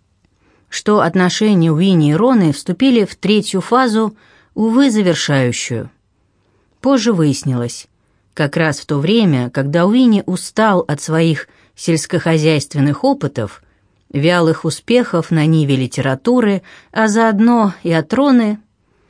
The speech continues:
на сцене возник этот его брат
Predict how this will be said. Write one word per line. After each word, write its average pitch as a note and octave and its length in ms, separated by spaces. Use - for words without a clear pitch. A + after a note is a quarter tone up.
на E3+ 220
сцене C#4 460
возник F#3+ 640
этот G#3 300
его F3 240
брат F#3+ 500